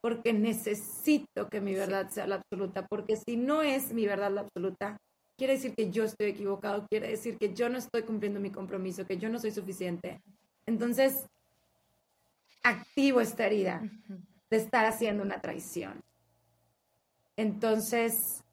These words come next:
Speaker 1: ¿qué pasa con la herida de la traición? También, igual que el abandono, le tiene miedo al compromiso.
Speaker 2: ¿Al compromiso?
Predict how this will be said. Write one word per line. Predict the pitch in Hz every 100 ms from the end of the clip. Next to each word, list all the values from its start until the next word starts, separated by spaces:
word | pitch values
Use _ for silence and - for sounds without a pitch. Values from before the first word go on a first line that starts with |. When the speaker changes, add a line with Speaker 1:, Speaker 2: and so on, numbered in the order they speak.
| _ _ _ _ _ _ _ _
Speaker 1:
¿qué | 285 277
pasa | 294 277 269 254
con | 226
la | 214
herida | 208
de | 208
la | 208
traición? | 190 185 - 196 180 175 - _ _ _ _ _ _ _ _ _ _ -
También, | 247 226 226 262 262 233
igual | 208 226 226
que | 226
el | 233
abandono, | 220 208 202 196 190 180 - -
le | 202
tiene | 202 226 214
miedo | 202 202 196
al | 185
compromiso. | 185 180 175 165 165 - _ _ _ _ _ _ _ _ _ _ _ - -
Speaker 2:
¿Al | 226
compromiso? | 240 226 226 233 254 240 330